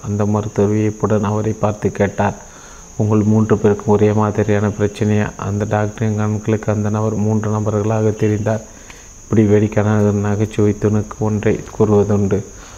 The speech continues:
ஆனால் நம்முடைய நிதர்சனமான வாழ்க்கையில் கூட தினமும்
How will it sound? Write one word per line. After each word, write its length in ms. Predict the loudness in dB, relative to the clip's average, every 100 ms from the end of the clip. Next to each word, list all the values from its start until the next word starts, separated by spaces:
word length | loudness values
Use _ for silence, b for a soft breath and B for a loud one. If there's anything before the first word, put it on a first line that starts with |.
| B B
ஆனால் 300 | -2 0 2
நம்முடைய 460 | 2 2 2 4 4
நிதர்சனமான 720 | 2 0 0 0 -2 0 0 0
வாழ்க்கையில் 560 | -2 -2 -2 -2 0
கூட 200 | 0 0
தினமும் 540 | 0 0 0 2 0